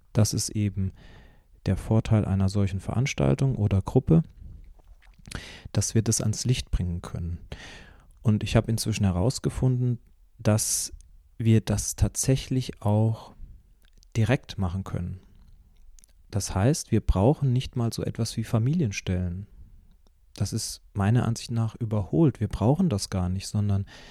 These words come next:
was wir machen können, ist, wir können das in der Gruppe, was da sich entfaltet, direkt auflösen. Da, wo es ist, mit den physisch vorhandenen Menschen, die da sind, dort zeigt sich das alles und dort können wir es in der Physis auflösen. Wir müssen also nicht auf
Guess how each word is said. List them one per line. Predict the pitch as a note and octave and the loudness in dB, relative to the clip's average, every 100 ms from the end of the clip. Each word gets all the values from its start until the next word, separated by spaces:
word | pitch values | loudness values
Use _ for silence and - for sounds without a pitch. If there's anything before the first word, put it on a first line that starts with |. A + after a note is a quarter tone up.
| - - - | -20 -20 -10
was | - G#2 | -6 -2
wir | G#2+ | 0
machen | G2+ A#2+ C#3+ | 0 0 -2
können, | - C3 C3 | 0 0 0
ist, | - A#2+ - | -2 -4 -2
wir | G#2 | -4
können | - - B2+ C#3 C#3+ - - - - | -2 2 4 6 2 -2 -20 -20 -10
das | - A2 - - - | -4 -4 -6 -6 4
in | D#3 E3+ | 6 6
der | C#3+ | 2
Gruppe, | - C3+ - | 0 -2 2
was | A2+ A#2 | 2 2
da | - A#2+ | 0 0
sich | A#2 - | 0 -2
entfaltet, | G#2+ - B2 C3+ C#3+ G2 - - - - - - - - | -2 0 0 2 2 -2 -6 -10 -18 -20 -20 -20 -12 -2
direkt | G#2 B2+ - - | 2 2 0 0
auflösen. | B2+ B2+ G#2 F#2 F2+ F2 E2+ - _ _ _ _ | 0 2 0 0 -2 -10 -14 -20 _ _ _ _
Da, | - A2+ A#2 | 0 2 2
wo | |
es | A2+ | 0
ist, | - D3 - - - - - | 0 -2 -2 -8 -12 -18 -2
mit | A2+ - - | -2 0 2
den | B2 B2+ B2 | 4 4 -2
physisch | - D3 D#3+ - C#3+ | 0 2 2 2 -4
vorhandenen | - A2 A2 G#2 | 0 0 2 0
Menschen, | G#2 A#2+ - A#2+ | 0 0 -2 -4
die | G#2 - | -6 -2
da | G#2+ A#2+ B2+ | 2 2 2
sind, | - B2 A#2+ - - - - - - _ - - - | 0 -4 -4 -8 -20 -20 -20 -20 -20 _ -20 -14 2
dort | A#2+ C#3 - | 4 4 2
zeigt | - A#2+ C3 | 4 6 4
sich | - B2+ | 2 0
das | A#2 - | 0 2
alles | A2+ A2+ | 2 2
und | - G#2+ | 0 0
dort | A2 A2+ - | 2 2 2
können | A#2 A2+ | 4 4
wir | A2 | 4
es | G#2+ | 2
in | - C3+ | 2 4
der | C3 | 4
Physis | - A#2 A#2 | 0 -2 -2
auflösen. | - G2+ - F2 F2 F#2 | -2 -4 -4 -8 -8 -4
Wir | G2 | -2
müssen | A#2 A#2+ A#2+ | 0 0 -2
also | G#2 G#2+ | -2 -2
nicht | C#3 - | -2 0
auf | A2 G#2 - - - | 0 0 -6 -16 -18